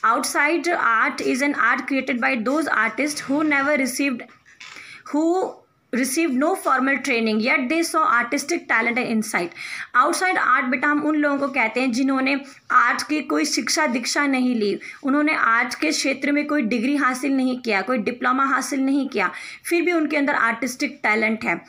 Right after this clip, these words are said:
फिर भी, फिर भी उनके अंदर कला, कला के लिए प्यार है और बहुत अच्छा कला, कला का उन्होंने प्रदर्शन किया है। Art brute क्या होता है?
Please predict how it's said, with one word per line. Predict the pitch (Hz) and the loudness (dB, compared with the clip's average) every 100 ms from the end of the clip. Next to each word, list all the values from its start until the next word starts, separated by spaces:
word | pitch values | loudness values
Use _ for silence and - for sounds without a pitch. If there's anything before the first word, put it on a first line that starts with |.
| - - | -18 -4
फिर | 294 | -2
भी, | 302 370 | 0 -2
फिर | - 294 | -2 0
भी | 294 | 0
उनके | 294 277 | 0 0
अंदर | 269 269 | 0 0
कला, | 285 254 233 240 | -2 -2 2 2
कला | 247 - 254 247 254 | 0 -2 -2 2 0
के | 269 277 | 0 -2
लिए | 262 269 | 0 -2
प्यार | 269 208 208 247 | 0 2 2 2
है | 262 | 0
और | 254 | 0
बहुत | 202 247 | 0 -2
अच्छा | 240 - | -2 -4
कला, | 247 226 226 233 - - - - | -2 0 -2 -2 -12 -20 -12 -4
कला | 247 254 277 | 0 2 0
का | - 247 | -2 0
उन्होंने | 247 254 262 | 2 2 0
प्रदर्शन | 247 196 202 247 247 | 0 0 -2 -2 -2
किया | 247 302 | 0 0
है। | 214 185 - - - - - | 0 -4 -12 -16 -16 -10 0
Art | 254 330 285 | 2 2 0
brute | 339 339 | -2 -2
क्या | 294 196 | -2 -2
होता | 175 | -2
है? | - | -6